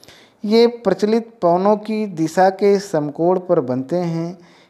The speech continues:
इनके निर्माण में पवनों की दिशा निश्चित और रेत का स्रोत पवनों की दिशा के समकोण हो।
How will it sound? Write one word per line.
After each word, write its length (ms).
इनके 360
निर्माण 600
में 360
पवनों 380
की 200
दिशा 600
निश्चित 720
और 440
रेत 320
का 240
स्रोत 680
पवनों 320
की 220
दिशा 420
के 220
समकोण 600
हो। 400